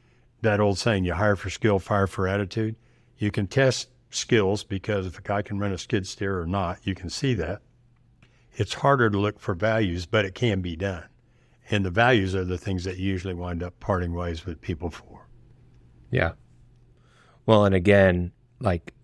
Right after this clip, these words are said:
Speaker 2: if you think about it as a pyramid, the vision's up top,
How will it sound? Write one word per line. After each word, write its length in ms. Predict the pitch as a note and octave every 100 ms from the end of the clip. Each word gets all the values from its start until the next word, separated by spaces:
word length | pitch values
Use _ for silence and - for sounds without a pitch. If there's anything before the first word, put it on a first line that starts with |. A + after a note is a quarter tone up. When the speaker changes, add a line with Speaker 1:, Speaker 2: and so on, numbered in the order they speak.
| _
Speaker 2:
if 100 | -
you 80 | G2+
think 200 | F#2+ F2+
about 240 | F#2 F2+
it 100 | F2
as 140 | E2+ F2+
a 60 |
pyramid, 580 | F2 - F#2+ F2+ F2 E2+ - _ _ _ _ _ _ -
the 480 | G#2 F#2+ F2+ F2 F2 - _ _ _ _ -
vision's 400 | G#2+ G#2 G#2 F#2+
up 160 | F#2
top, 460 | - G2 F2+ E2